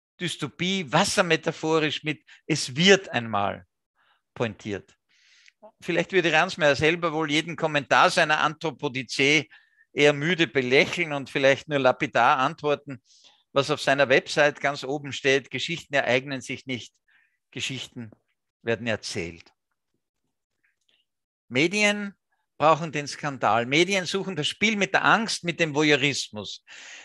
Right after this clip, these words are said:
Sie üben sich, heute im Schatten Greta Thunbergs, um sozialen Kulturpessimismus über die Gesellschaft, über die Kirche und natürlich über die Schule. Finanzkrise, Demagogie von Trump bis Kickl, Datenklau,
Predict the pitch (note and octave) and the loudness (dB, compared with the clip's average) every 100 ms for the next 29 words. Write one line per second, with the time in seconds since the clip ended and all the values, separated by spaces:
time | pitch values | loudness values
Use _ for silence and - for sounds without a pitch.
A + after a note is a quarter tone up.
0 | - F3+ A3 B3+ E4+ - A3 G#3 - - | -8 -2 2 2 0 0 2 2 -2 -10
1 | - - D#3+ E3 D#3 C#3+ E3 F3+ F#3 D3 | -8 0 0 0 -4 0 2 2 -2 -2
2 | E3 D#3+ D3 - F#3 E3+ D#3+ D3+ - - | -2 0 -2 -2 -6 4 6 6 0 -12
3 | - _ _ _ _ - D3 F3 D3 E3 | -14 _ _ _ _ -10 -2 -2 2 6
4 | F3 G3+ - F3 - G3 G3 E3+ - E3 | 6 4 -2 -4 0 2 4 2 0 -4
5 | D3+ - D3 C#3+ D3 C3+ B2 C#3 F3+ F3 | -6 -6 -6 -6 -2 -2 -2 0 2 2
6 | - E3 - D#3 C#3+ C#3+ - D#3+ C#3 D3 | 4 2 2 -6 -6 -10 0 0 2 0
7 | C3+ - - - D3 C3 B2 D#3 C3 B2+ | -2 -4 -20 -10 -2 -2 0 0 0 -4
8 | A2+ A2 G#2 A2+ G2+ F#2 C3 B2 C#3 - | -6 -8 -10 -8 -10 -8 -2 0 0 -4
9 | B2+ B2 - A#2+ C3 C3 G#2+ C#3 - F#3 | -6 -6 -6 -6 -6 -6 -8 -8 0 2
10 | D#3+ - - - _ C#3 - C3+ C3 - | 0 -2 -18 -20 _ -8 0 0 0 -4
11 | A#2+ - C3 - A#2 C3 D3 - B2+ A#2+ | -12 -6 -8 -8 2 4 4 0 -4 2
12 | A2 | 2